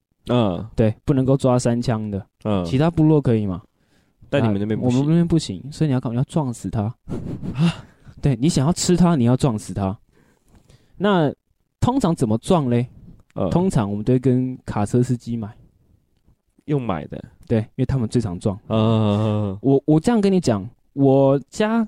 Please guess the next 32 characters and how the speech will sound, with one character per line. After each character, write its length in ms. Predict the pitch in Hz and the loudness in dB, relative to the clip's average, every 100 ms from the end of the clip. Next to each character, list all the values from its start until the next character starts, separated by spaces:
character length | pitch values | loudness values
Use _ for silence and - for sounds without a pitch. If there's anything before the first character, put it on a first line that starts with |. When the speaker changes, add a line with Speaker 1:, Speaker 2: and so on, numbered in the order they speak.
| _ | _
Speaker 2:
上 300 | - 220 170 | -6 -2 -2
去 200 | - 190 | 0 0
一 60 | 165 | 2
点 200 | 123 131 | 2 2
点 240 | 120 92 - - | -2 -2 -14 -12
是 200 | - 143 | -4 -2
一 20 | |
个 80 | 120 | 0
三 240 | 120 120 | 0 -2
岔， 160 | 120 120 | -4 -6
呃， 100 | 113 | -8
三， 340 | 113 131 131 110 | -4 -4 -4 -4
三 200 | 131 127 | -4 -2
岔 180 | 135 | -2
路。 180 | 104 110 - - - | -2 -4 -8 -20 -6
Speaker 1:
对。 180 | 87 - - _ _ _ _ | -6 -6 -18 _ _ _ _
Speaker 2:
会 220 | - - 139 | -2 2 4
有 40 | |
个 60 | 113 | 4
隧 240 | - 117 | 2 0
道， 260 | 127 101 - - _ _ _ _ _ _ | 0 -4 -8 -20 _ _ _ _ _ _
我 40 | 120 | -2
们 160 | 120 | 0
面， 320 | 151 196 147 127 | 2 2 0 0
我 60 | 131 | -2
们 120 | 131 | 0
背 200 | - 165 | 2 0
对 160 | 143 139 | 2 0
隧 220 | - 123 | 2 -2
道 220 | 110 104 | 0 -6
好 100 | 101 | -8
了， 100 | - | -16